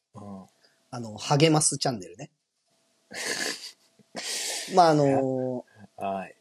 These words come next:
Speaker 2: 前にやってた薄毛ニュースの内容に近いんですけど。
Speaker 1: あー、最初ね、最初の頃にね。
Speaker 2: そうそうそう。
Speaker 1: はい。
Speaker 2: あの、まあ、あの、ハゲている人を、
Speaker 1: うん。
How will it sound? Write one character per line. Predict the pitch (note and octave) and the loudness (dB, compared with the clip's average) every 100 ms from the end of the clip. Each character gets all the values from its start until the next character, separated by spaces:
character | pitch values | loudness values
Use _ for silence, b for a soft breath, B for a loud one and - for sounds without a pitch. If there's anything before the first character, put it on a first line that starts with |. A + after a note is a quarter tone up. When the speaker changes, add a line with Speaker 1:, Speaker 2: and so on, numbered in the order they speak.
| - | -4
Speaker 2:
前 | D3 B3 B3 | 2 4 4
に | A#3+ | 2
や | A#3 | 0
っ | A#3 | 0
て | A3+ | -2
た | C#3 A#2+ - | 0 -4 -4
薄 | C#3+ - | -4 -2
毛 | F#3+ G#3+ | 2 2
ニ | A3 | 4
ュ | G#3+ | 0
ー | |
ス | E3 B2+ | 0 -2
の | A2+ | -8
内 | G#2 B2+ B2 | -8 -6 -4
容 | B2 A#2+ | -4 -4
に | A#2 - | -10 -6
近 | - - D#3 | -4 0 0
い | A#2 | -2
ん | |
で | F#2 | -6
す | - | -8
け | G#2 | -4
ど。 | |
Speaker 1:
あ | G2+ A#2 F2 - _ - | -2 -2 -4 -10 _ -20
ー、 | |
最 | - A#2+ G#2 | -10 -8 -8
初 | - | -10
ね、 | G#2+ C3 D3 | -6 -4 -2
最 | B2 | -2
初 | G#2 | -2
の | A2 | -4
頃 | - G2+ | -4 -8
に | F2 | -6
ね。 | G#2+ D#3+ | -6 -4
Speaker 2:
そ | F3+ C3+ | 2 2
う | |
そ | A#2+ B2 G#2+ | 2 -2 -4
う | |
そ | - G#2 | -4 -8
う。 | F2 - C#3 | -12 -10 -6
Speaker 1:
は | |
い。 | B2 | -4
Speaker 2:
あ | |
の、 | A#2 A2+ A2 A2 G#2 - _ _ _ _ _ _ _ _ _ _ _ - - | -4 -4 -4 -4 -6 -10 _ _ _ _ _ _ _ _ _ _ _ -16 2
ま | E3 D3 A#2+ G#2 | 8 8 8 4
あ、 | B2 | -4
あ | |
の、 | A2+ G#2+ - _ | -6 -8 -12 _
ハ | - - - | -16 0 4
ゲ | G#3 G3+ | 4 4
て | - D3+ | 4 4
い | C3 | 4
る | B2 | 2
人 | - - A#2+ | -4 -2 4
を、 | E3+ E3+ F#2 - _ _ _ _ - | 6 4 2 -12 _ _ _ _ -12
Speaker 1:
う | A2+ | -10
ん。 | G#2 | -10